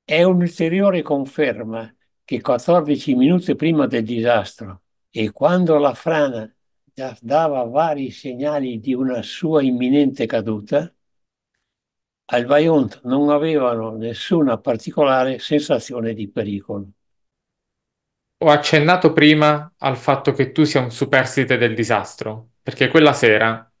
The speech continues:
Speaker 2: avresti dovuto essere all'interno della cabina comandi della diga del Vajont. Quale imprevisto ti ha salvato la vita?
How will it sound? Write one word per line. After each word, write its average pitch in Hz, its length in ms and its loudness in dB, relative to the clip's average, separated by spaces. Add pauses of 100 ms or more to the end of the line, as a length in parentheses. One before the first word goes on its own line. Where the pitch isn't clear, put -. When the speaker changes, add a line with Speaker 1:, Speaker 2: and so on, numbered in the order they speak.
(140)
Speaker 2:
avresti 123 440 -2
dovuto 117 380 2
essere 110 380 0
all'interno 120 540 0
della 110 220 0
cabina 123 440 0
comandi 107 640 -4
della 113 200 0
diga 110 240 0
del 104 140 0
Vajont. 98 520 -4 (680)
Quale 165 280 4
imprevisto 113 920 0
ti - 80 -4
ha 117 40 2
salvato 107 420 0
la 101 80 0
vita? 107 440 -4